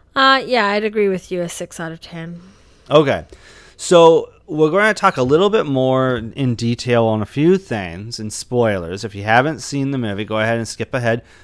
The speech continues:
Speaker 2: to the next segment of the show. Look at the show notes, timestamps. But if you have, go ahead and join us for our spoiler discussion of Stephen King's Firestarter starting now. So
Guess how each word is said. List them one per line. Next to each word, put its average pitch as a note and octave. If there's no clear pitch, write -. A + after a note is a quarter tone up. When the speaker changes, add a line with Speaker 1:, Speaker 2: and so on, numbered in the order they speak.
Speaker 2:
to C3+
the B2+
next A2
segment A2+
of D3+
the F3+
show. D#3+
Look C3+
at A#2+
the B2+
show C3+
notes, C3
timestamps. A#2+
But B2+
if B2+
you C3+
have, D#3+
go D#3+
ahead G3+
and E3+
join A#2
us E3+
for A#2
our A2
spoiler G#3
discussion G#2+
of G#2+
Stephen D3
King's A#2
Firestarter A#2
starting F#2+
now. F#2+
So A3